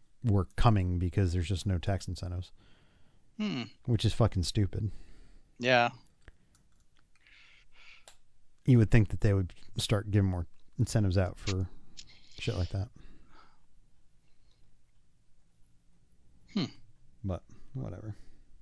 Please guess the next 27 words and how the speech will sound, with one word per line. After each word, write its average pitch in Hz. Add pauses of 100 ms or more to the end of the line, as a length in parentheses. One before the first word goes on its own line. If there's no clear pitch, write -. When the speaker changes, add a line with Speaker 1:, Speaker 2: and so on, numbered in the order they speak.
(400)
Speaker 2:
Yeah. 220 (1900)
At 151
least 170
there's 165
some 151
production 160
work 143
going 143
on 143
in 139
your 139
town. 135 (440)
Speaker 1:
Yeah, 196 (240)
yeah. 160 (1080)
Remember 160
when 165
Orlando 120
was 139
gonna 120
be 113
the 107
new 107
Hollywood? 113 (600)
Speaker 2:
Yeah, 120 (220)
it's -
amazing. 131 (560)
<laughs> -